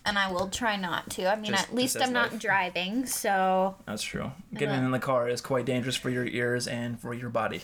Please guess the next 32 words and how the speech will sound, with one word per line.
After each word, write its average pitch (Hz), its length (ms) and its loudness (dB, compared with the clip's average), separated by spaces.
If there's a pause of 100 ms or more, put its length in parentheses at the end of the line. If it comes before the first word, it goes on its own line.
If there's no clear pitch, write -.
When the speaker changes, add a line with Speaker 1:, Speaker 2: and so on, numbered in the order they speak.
(180)
Speaker 1:
<laughs> - 480 -6
Speaker 2:
when, - 300 -2
when 113 140 -6
she's - 260 -6
at - 100 -4
the 73 60 -12
wheel. - 180 -8 (960)
Speaker 1:
But 196 380 -2 (840)
that'll 208 220 2
be 220 120 2
something 226 420 -2
we 233 240 -6 (240)
try. 208 520 -2
Speaker 2:
Mm-hmm. 131 240 0 (1200)
Speaker 1:
It'll 214 140 -2
be 208 100 0
good 196 240 -2
practice 190 460 0
since 196 500 -4 (280)
we 220 120 -4
have 196 200 -2
a 202 40 -4
baby 196 520 -2
and 214 160 -6
we 190 180 -6
can't 202 300 -10 (100)
Speaker 2:
Yeah. - 80 -6
Speaker 1:
swear 190 240 -2
around 185 300 -4
him. 185 420 -8
Speaker 2:
Mm-hmm. 127 240 -4 (760)
Yeah, 165 160 -2